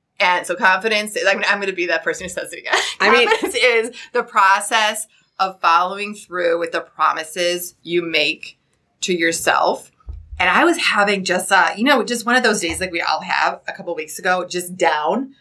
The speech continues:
Speaker 2: Oh, yeah.
Speaker 1: Why, why am I feeling down like this? Like, what's going on with me? I'm not normally, like, a down person. And I realized that, hey, I haven't been doing my normal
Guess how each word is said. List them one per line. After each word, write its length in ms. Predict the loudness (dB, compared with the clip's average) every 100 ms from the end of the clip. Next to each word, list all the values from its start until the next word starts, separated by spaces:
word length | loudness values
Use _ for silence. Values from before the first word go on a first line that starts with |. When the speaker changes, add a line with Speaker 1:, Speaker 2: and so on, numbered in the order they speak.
| _ 0
Speaker 2:
Oh, 120 | 4
yeah. 220 | 4 4
Speaker 1:
Why, 180 | 4 2 -2
why 80 |
am 80 | -4 -2 -2
I 60 | -4
feeling 440 | -4 -2 -2 -6 -14
down 380 | -16 -14 -14 -8
like 200 | -8 -8
this? 200 | -14 -10
Like, 120 | -8
what's 160 | -10 -12
going 200 | -4 2
on 120 | 4
with 120 | 4
me? 100 | 0
I'm 80 | -4
not 160 | -6 -12
normally, 480 | -4 0 2 2
like, 140 | 2 2
a 100 | 2
down 300 | 0 0 -4
person. 500 | -6 -2 0 0 -2 -8 -14 -4
And 120 | 2 4
I 60 |
realized 420 | 4 4 4 4 4
that, 220 | 0 0
hey, 360 | -4 0 0 -2 0
I 80 |
haven't 220 | 0 2 0
been 240 | -2 -6
doing 420 | -2 0 0 -2
my 160 | -4 -4
normal 960 | -6 -10 -6 -4 -2 -2 -2 -4 -8